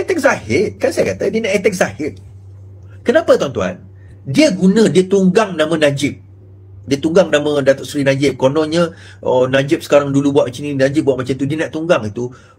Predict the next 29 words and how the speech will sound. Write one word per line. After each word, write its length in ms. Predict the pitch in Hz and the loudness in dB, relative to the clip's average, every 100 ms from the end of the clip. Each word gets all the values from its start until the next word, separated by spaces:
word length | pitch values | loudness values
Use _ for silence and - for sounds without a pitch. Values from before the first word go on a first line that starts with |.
| - | -4
bukan 400 | 180 208 294 190 | -2 0 0 0
sebab 240 | - 110 98 | -2 -2 -2
dia 160 | 127 131 | -2 -2
nak 80 | |
attack 240 | 139 - - | 0 -2 -2
Pakatan 320 | 156 185 190 | -4 -2 -2
Harapan. 320 | 202 208 131 | -2 -2 -2
Tak 160 | 123 185 | -2 -2
luak 320 | 233 254 - | 2 0 0
pun 80 | 117 | -4
pada 240 | 110 120 | -2 2
kami. 240 | 135 196 - - - - - - _ | 0 -2 -14 -20 -20 -20 -20 -20 _
Dia 320 | - 135 269 269 | -2 2 2 2
nak 80 | |
comparekan 720 | - - - 294 262 180 160 156 | 2 2 2 4 4 4 0 2
dengan 160 | 185 | 0
siapa? 320 | 190 175 - | -2 -4 -4
Dengan 240 | 147 202 240 | -2 0 0
Zahid 320 | 226 226 240 | 0 0 -2
Hamidi. 400 | 226 277 320 208 - - - - - - - - - - - - - - | -4 -4 -6 -10 -14 -20 -20 -20 -20 -20 -20 -20 -20 -20 -20 -20 -8 0
Zahid 240 | 233 269 | 2 4
Hamidi 240 | 254 277 | 2 4
hari 320 | 269 240 269 285 | 4 4 2 2
tu, 240 | - - - 185 | 2 -2 -8 -4
ini 160 | 262 | 2
nak 160 | 254 240 | 2 2
tunjuk, 240 | 254 240 | 2 2
ah, 160 | - - - - - - - _ _ _ _ _ _ - 165 | 2 -6 -14 -20 -20 -20 -20 _ _ _ _ _ _ -4 2
ah, 240 | 185 | 4